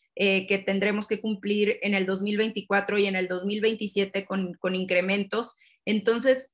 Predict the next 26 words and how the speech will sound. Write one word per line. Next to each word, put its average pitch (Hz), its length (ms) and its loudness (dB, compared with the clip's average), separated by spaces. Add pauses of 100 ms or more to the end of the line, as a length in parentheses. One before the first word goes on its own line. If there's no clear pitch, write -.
eh, 214 240 2
para 233 240 4
esto 240 220 0
necesitamos, 247 920 -2 (280)
eh, 202 680 2
necesitamos 226 800 -2
fortalecer, 220 920 0
eh, 185 480 -2 (1000)
fortalecer 208 680 2
nuestra, 240 480 0
nuestra 202 300 -2
industria, 254 800 0 (220)
nuestra 214 280 0
integración 214 1000 0 (260)
y, 262 400 0
este, 208 720 -2
y 226 80 -6
bueno, 220 300 -2
el, 190 240 0
el 196 280 2
componente 220 680 -2
de 240 140 0
la 220 180 -2
pandemia 226 760 -4
es 220 200 -4
el, 208 360 0